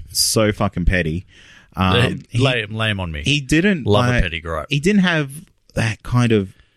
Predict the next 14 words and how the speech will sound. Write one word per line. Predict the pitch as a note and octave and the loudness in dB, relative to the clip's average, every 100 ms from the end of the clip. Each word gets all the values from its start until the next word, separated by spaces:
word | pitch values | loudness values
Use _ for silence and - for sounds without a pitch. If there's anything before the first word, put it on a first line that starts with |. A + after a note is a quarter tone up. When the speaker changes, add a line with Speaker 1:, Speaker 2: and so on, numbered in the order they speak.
| _ | _
Speaker 1:
real | B2 A#2+ B2+ A2+ G#2 | 2 6 6 4 2
bluey, | A2 G#2+ A2 A#2 A2+ A2+ G2+ F#2 - | -2 0 4 4 4 4 2 -2 -8
heavy | B2 A#2 A2 G#2+ | -4 -2 -2 -4
armor | F2+ F2+ G2+ G#2 | -4 -2 -2 0
on | A2+ | 0
him, | C#3 A#3 - - - - - - | 0 -2 -4 -18 -20 -20 -8 -2
that | G2+ | 0
I | G2 | 2
wanted | F#2 E2 F2 G2+ A2 | 0 0 2 2 2
to | A#2 | 0
see. | - B2+ G#3+ C4+ | 0 0 -2 -2
Speaker 2:
Is | A2+ | 0
that | C3 C#3 | 2 0
because | B2+ A2+ A2+ G#2 G2 G2+ G2+ G2 F#2+ F#2+ G2 F#2+ F#2 - | -2 -2 0 2 4 2 2 2 2 0 -2 -2 -2 -2